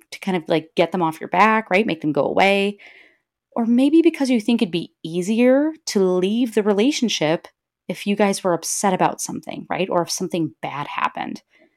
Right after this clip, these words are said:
A good friend of mine and I were literally just talking about this not long ago. Uh, you know, we were talking about, like, when a relationship, it's great, you know, things aren't, like,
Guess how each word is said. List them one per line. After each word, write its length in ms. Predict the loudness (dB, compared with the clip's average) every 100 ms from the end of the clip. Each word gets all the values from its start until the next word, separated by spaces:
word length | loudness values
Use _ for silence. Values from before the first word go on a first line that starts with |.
| _ _ _ _ _ 0
A 60 |
good 280 | 4 4 4
friend 240 | 2 2
of 80 | 2
mine 240 | 2 2 2
and 140 | 2
I 140 | 0
were 260 | 0 0 0
literally 640 | -4 -8 -4 0 0 0
just 200 | -4 -8
talking 340 | -6 -6 -4 -4
about 240 | -2 -4
this 160 | -6 -2
not 220 | -2 0
long 200 | -2 -2
ago. 420 | -6 -6 -6 -10 _ -20 _ -4
Uh, 280 | 0 2 2
you 100 | 2
know, 80 | 2
we 80 | 2
were 80 | -2
talking 340 | -2 -2 0
about, 240 | 2 2
like, 280 | 4 2 0 _ _ _
when 240 | -2 2
a 40 | 2
relationship, 560 | 2 0 -2 -2 -2 -2
it's 180 | -12 -16 -20 _
great, 520 | 4 4 4 0 -4 -10 -16 -20 -20 _
you 100 | -2
know, 120 | 0 0
things 360 | 2 4 4
aren't, 300 | 2 0 0
like, 260 | 0 0